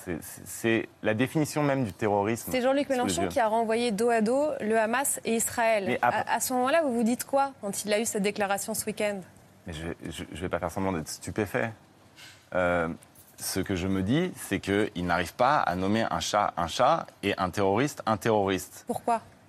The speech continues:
Speaker 1: Parce qu'on a, on a une divergence. Enfin, je veux dire, moi, j'ai eu des longues discussions avec Jean-Luc Mélenchon dans le passé,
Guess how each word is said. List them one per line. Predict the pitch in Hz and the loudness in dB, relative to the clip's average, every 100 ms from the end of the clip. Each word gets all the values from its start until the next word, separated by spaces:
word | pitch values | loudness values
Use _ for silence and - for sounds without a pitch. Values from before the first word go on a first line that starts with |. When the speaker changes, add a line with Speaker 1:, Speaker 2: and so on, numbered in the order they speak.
| - _ - _ _ _ _ _ | -20 _ -20 _ _ _ _ _
Speaker 1:
Parce | 107 - | -4 -2
qu'on | 180 143 | 2 4
a, | 107 - - | 2 0 -2
on | 110 | 2
a | 135 | 4
une | 143 120 | 4 2
divergence. | 127 156 160 214 | 2 2 2 0
Enfin, | - 113 | 2 0
je | 113 | 2
veux | |
dire, | 131 110 | 0 2
moi, | 123 | 0
j'ai | 143 127 | 2 0
eu | |
des | 107 110 | 2 4
longues | 135 208 202 | 4 4 2
discussions | 170 - 143 - 208 | -2 -4 -6 -2 0
avec | 143 131 | 0 0
Jean-Luc | 117 127 117 - | 0 0 0 0
Mélenchon | 117 117 127 | 0 2 2
dans | 110 | 2
le | |
passé, | 95 107 - 117 | 2 0 0 -2